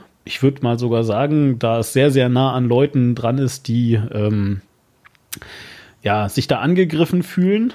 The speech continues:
<laughs> äh, wahrscheinlich eben auch von einem Rechtsextremen, äh, angefertigt. Jedenfalls von jemandem, der da sehr in der Nähe saß, äh, dieses, äh, Video. Und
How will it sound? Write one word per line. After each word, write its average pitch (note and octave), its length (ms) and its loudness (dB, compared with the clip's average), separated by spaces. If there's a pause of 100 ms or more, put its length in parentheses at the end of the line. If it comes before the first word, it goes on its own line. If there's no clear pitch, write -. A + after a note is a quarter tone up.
<laughs> - 80 -12
äh, B2 260 -2
wahrscheinlich C3 480 -2
eben A#2+ 140 -6
auch B2 140 2
von B2+ 140 -6
einem A2+ 160 -4
Rechtsextremen, B2 1300 0
äh, - 40 -12
angefertigt. F3 800 -2 (520)
Jedenfalls D3 600 2
von B2+ 160 -2
jemandem, C3+ 280 -2
der A#2+ 100 0
da A#2+ 120 -2
sehr A#2 160 -2
in A#2 60 -4
der G#2 100 -6
Nähe C#3 240 -4
saß, C#3+ 440 -6 (220)
äh, A#2 180 -4
dieses, A2 420 -8
äh, A2 200 -6
Video. D3 360 0 (520)
Und D3+ 640 0